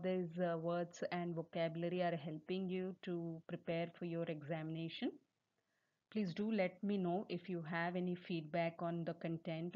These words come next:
or you want me to upload anything specific, then please do leave a comment in the, uh,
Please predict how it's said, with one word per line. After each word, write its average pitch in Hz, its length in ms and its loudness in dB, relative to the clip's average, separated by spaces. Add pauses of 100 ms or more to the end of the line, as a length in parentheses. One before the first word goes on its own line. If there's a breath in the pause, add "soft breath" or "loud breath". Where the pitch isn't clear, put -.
or 165 220 0
you 165 160 -2
want 165 360 -4
me 180 100 0
to 185 100 -2
upload 165 440 0
anything 160 480 -2
specific, 180 760 0 (680 soft breath)
then 170 260 2
please 180 260 0
do 175 180 2
leave 165 240 2
a 165 60 0
comment 170 500 -2
in 170 140 0
the, 165 400 2 (160)
uh, 165 180 -4